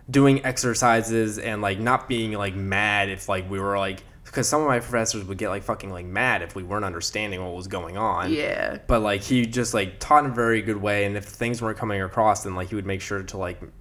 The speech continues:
Speaker 1: like, make sure that we understood what the fuck was going on.
Speaker 2: And then also, like, Lisa Schreiber. She taught me everything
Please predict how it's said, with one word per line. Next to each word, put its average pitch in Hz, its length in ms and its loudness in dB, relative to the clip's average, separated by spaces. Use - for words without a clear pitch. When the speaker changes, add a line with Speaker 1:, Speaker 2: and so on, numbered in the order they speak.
Speaker 1:
like, 101 260 -4
make 117 180 -2
sure 127 140 2
that 110 80 2
we 104 240 -6
understood 107 480 -4
what 90 120 -10
the - 40 -14
fuck - 240 -6
was - 100 -18
going 90 300 -10
on. 92 540 -6
Speaker 2:
And 214 200 0
then 214 120 4
also, 190 480 2
like, 165 260 -2
Lisa - 300 -4
Schreiber. - 640 -4
She - 220 -4
taught 165 240 2
me 165 120 0
everything 156 640 -4